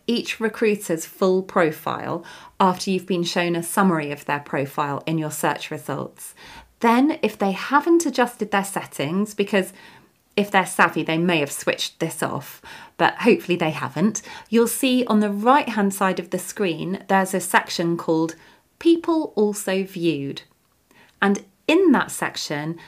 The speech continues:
it's very likely that there will be a list of other people who have very similar profiles to the one that you're looking at. So that's another great way of finding even more recruiters to connect to. You can then just work your way through those,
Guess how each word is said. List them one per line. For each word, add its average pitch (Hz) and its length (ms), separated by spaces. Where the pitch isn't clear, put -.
it's - 180
very 269 400
likely 220 480
that 160 220
there 175 140
will 180 140
be 190 160
a 190 40
list 208 420
of 180 180
other 214 220
people 156 540
who 170 220
have 165 240
very 208 360
similar 180 400
profiles 170 680
to - 120
the 165 120
one 165 200
that - 140
you're 170 180
looking 143 380
at. - 320
So - 220
that's 262 260
another 247 460
great 233 300
way 170 400
of 165 80
finding 180 500
even 196 380
more 170 480
recruiters 175 640
to 165 120
connect - 400
to. 147 260
You 185 120
can 190 160
then 185 160
just 170 240
work 208 260
your 185 120
way 170 260
through 170 280
those, 151 360